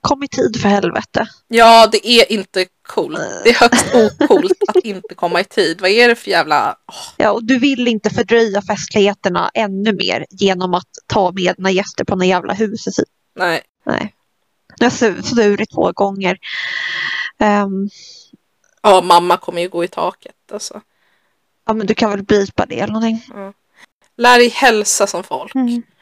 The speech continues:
Speaker 2: Gör inte döda fisken. Ingen gillar det. Sluta per omgående.
Speaker 1: Mm. När du är vuxen nu.
Speaker 2: Ja.
Speaker 1: Ta i hand.
Speaker 2: Och lär era barn att ta i hand. Och krama inte folk som inte vill.
Speaker 1: Om minsta osäkerhet råder,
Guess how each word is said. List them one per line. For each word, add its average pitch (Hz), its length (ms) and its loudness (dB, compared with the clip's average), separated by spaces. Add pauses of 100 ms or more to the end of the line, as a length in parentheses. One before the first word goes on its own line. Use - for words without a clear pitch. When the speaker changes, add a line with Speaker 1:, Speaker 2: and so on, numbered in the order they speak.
(220)
Speaker 2:
Gör 269 360 8
inte 196 200 0
döda 190 280 4
fisken. - 520 -6 (160)
Ingen 262 460 6
gillar 254 460 4
det. 175 80 2
Sluta 262 500 2
per 254 160 0
omgående. 240 840 2 (100)
Speaker 1:
Mm. 214 320 4 (260)
När 233 100 2
du 208 120 2
är 208 60 2
vuxen - 400 -6
nu. 185 140 -2 (240)
Speaker 2:
Ja. 247 440 6
Speaker 1:
Ta 214 120 0
i 185 40 -6
hand. 185 280 -10 (160)
Speaker 2:
Och 226 120 6
lär 220 300 8
era 254 200 8
barn 247 380 8
att 233 120 -2
ta - 180 -4
i 185 40 0
hand. 208 420 -4 (260)
Och - 140 0
krama 240 500 6
inte 226 220 0
folk 185 260 -2
som 208 140 -4
inte 190 260 -4
vill. 190 420 -6 (500)
Speaker 1:
Om 262 180 -2
minsta 254 420 -2
osäkerhet 214 760 -2
råder, 202 460 0